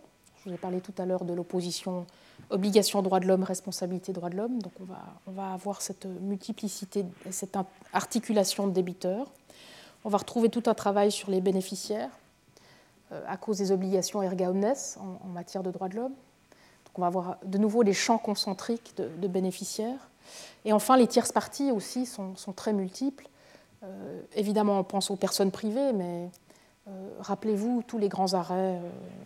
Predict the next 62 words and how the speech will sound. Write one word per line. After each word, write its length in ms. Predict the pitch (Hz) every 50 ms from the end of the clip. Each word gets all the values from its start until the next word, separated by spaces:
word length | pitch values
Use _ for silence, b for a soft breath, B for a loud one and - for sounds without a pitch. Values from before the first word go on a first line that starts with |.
| 143 165 156 170 196 202
des, 520 | 196 185 175 160 175 165 208 190 202 208
de 60 | 202 196
la 80 | 185 185
Cour 200 | - 214 190 185
européenne 280 | 175 165 - 180 180
des 40 | 180
droits 120 | 170 175
de 60 | 175 180
l'homme 180 | 190 196 190
ou 40 | 190
de 40 | 180
la 80 | 170
Cour 200 | 170 - - 185
interaméricaine 580 | 175 170 - 175 170 170 165 165 170 - 185 170
des 60 | 170
droits 160 | 170 180 185
de 60 | 185 196
l'homme 140 | 208 208
qui 120 | 202 - -
concernent 440 | - - 180 - - 214 208 208 190 b b b b b b
d'autres 340 | 202 196 233 247 247 - 214
sources 320 | 190 - - 302 311 302 -
de 100 | 208 190
risque 260 | 185 208 196 - -
de 60 | 202
préjudice, 640 | 190 - 185 175 170 185 180 208 226 226 - - b b b b b b b b -
euh, 220 | 208 185 170 175 185 -
que 420 | - 226 214 214 208 202 185 175 170
le 80 | 170 170
risque 300 | - 202 185 - - 226
humain, 280 | 226 247 262 220 180 - b b b b b b b _ _ -
euh, 180 | - 170 175 170
le 60 | 170
risque 280 | 165 190 180 - -
naturel, 720 | 180 165 165 156 - - 185 - 175 170 175 185 190 202 185
euh, 160 | 170 165 160
enfin, 160 | 156 - - 185
il 60 | 180 185
y 20 |
a, 420 | 185 202 202 190 190 208 214 220
il 80 | 208 220
y 20 |
a 40 | 202
de 100 | 180 190
tout. 180 | 185 - - 208 - _ _ _ _ B B B B B B B -
Donc 140 | 220 -
il 40 | -
y 20 | 240
a 40 |
vraiment 300 | 226 240 254 277 269 233
un, 40 | 214
tout 160 | 196 - 285 -
un 80 | 240 214
travail 400 | - - 208 202 208 202 214 214
qui 80 | 214 208
a 40 | 190
été 180 | 190 - 190
fait 180 | 180 - 214 220
sur 200 | - - 226 -
ces 140 | - - 190
trois 320 | - - 202 196 196 190
angles 320 | 190 190 185 180 170 170